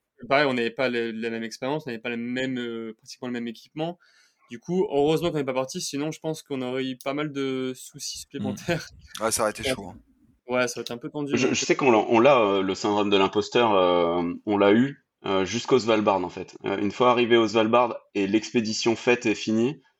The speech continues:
Speaker 3: là, on a compris que, on a compris qu'on n'avait plus à se sentir, euh, comme des imposteurs. On a compris que, en fait, on a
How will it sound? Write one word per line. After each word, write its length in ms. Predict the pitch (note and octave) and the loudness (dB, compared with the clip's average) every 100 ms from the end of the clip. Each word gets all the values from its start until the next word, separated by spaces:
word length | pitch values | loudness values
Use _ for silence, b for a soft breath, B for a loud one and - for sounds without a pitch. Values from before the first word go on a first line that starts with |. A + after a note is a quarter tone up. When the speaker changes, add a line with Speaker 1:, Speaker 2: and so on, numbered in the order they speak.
| _ _ _ _ _ _ _ _ - | _ _ _ _ _ _ _ _ 2
Speaker 3:
là, 220 | G#2 A#2+ | 4 4
on 140 | C3 | 4
a 100 | A#2 | 0
compris 380 | G#2 A2+ - B2 | -2 -4 -2 -2
que, 1000 | B2+ A2 G2+ G2 F#2+ F#2 F#2 F#2 F#2 F#2+ F#2+ _ _ _ _ | 2 4 6 6 4 4 2 2 0 -4 -8 _ _ _ _
on 120 | G#2 | 0
a 80 | G2 | 0
compris 220 | A2 D#3+ | 0 -4
qu'on 140 | D3+ A2 | 0 2
n'avait 220 | F#2+ G2 | 2 0
plus 180 | C3+ C3+ | 2 2
à 40 | |
se 140 | - | 2
sentir, 420 | - G#2+ - A#2+ G#2+ | -6 -6 -2 2 6
euh, 440 | G2 F#2+ F#2 F#2 | 6 6 4 2
comme 180 | A2 G#2+ | 0 0
des 140 | G2+ | 2
imposteurs. 440 | G2+ G#2 - G2+ F#2 | 2 0 0 0 0
On 100 | G2 | -2
a 80 | |
compris 300 | F#2 G2+ B2 | -4 -2 -4
que, 380 | A#2 A2 G2 F#2+ | 2 4 6 6
en 200 | F#2 F#2+ | 4 0
fait, 180 | B2 B2 | -2 0
on 100 | G#2 | 0
a 120 | F2 | 0